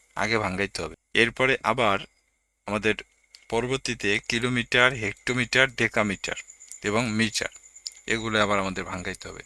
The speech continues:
তো চলো দেখি আমরা এই অঙ্কগুলো কিভাবে করুম। তোমরা একটু ধৈর্য সহকারে অঙ্কগুলো দেখবা। প্রথমে আমাদের বারোশো চৌত্রিশ মিটার, তাই বারোশো চৌত্রিশ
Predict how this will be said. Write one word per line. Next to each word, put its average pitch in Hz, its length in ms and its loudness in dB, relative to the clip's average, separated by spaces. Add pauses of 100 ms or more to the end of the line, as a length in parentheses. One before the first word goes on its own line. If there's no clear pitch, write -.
তো - 120 -4
চলো 143 320 4
দেখি 123 320 0
আমরা 110 260 2
এই 104 100 4
অঙ্কগুলো 104 480 -2
কিভাবে 101 360 -2
করুম। 107 380 -6 (340)
তোমরা 98 280 0 (240)
একটু 117 280 -6
ধৈর্য 101 340 -4
সহকারে 101 460 2
অঙ্কগুলো 98 440 -2
দেখবা। 95 400 -4
প্রথমে 151 500 -4 (200)
আমাদের 110 400 0 (360)
বারোশো 117 460 0
চৌত্রিশ 120 640 0
মিটার, - 320 -6 (260)
তাই 110 120 -2
বারোশো 120 420 0
চৌত্রিশ 120 520 -2